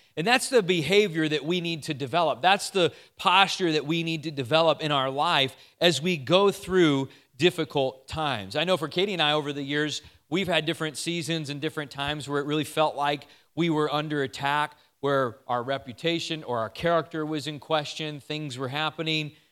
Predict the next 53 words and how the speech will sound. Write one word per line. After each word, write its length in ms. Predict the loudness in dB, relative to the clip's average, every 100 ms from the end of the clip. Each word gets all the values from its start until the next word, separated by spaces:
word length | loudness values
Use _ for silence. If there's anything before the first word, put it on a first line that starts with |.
| _ 0
right? 280 | 2 0 -6
I 100 | -6
mean, 140 | -6
have 60 | -2
you 80 | -2
ever 140 | -2
been 200 | -2 -2
there 260 | -2 -4 -4
before? 640 | -6 -8 -2 2 4 2
And 220 | 0 -4 -2
so 360 | 2 2 2
you 180 | -2 -8
kind 240 | -6 -6
of 60 | -4
fight 300 | 0 -2 0
this 220 | -6 -4
battle, 460 | 0 0 2 0 0
and 100 | -4
then 120 | -6
you 100 | -6
fight 280 | 0 0 0
that 240 | -2 0
battle, 400 | 0 2 2 0
and 120 | 0
then, 200 | -2 -4 -8 _ _ _
you 80 | -2
know, 120 | 0
it's 280 | -2 -6 -2
really 240 | 2 2
not 180 | 0 -2
about 280 | 2 2 4
that, 180 | 0 0
because 280 | 0 -2 -2
as 80 |
soon 200 | -6 -4
as 140 | -4 0
that 220 | 0 0
seems 300 | -4 -6 -4
to 60 | -4
be 120 | -4
resolved, 440 | 0 4 4 4
another 280 | 0 -2 -2
one 160 | -4 -6
starts, 420 | 0 2 2 -2
and 100 | -6
then 100 | -6
another 320 | -4 -2 -2
one, 240 | -2 -4
and 140 | -4 -6
so 120 | -6
you 160 | -4 -2
realize, 500 | 0 0 0 -2 -4
like, 160 | -8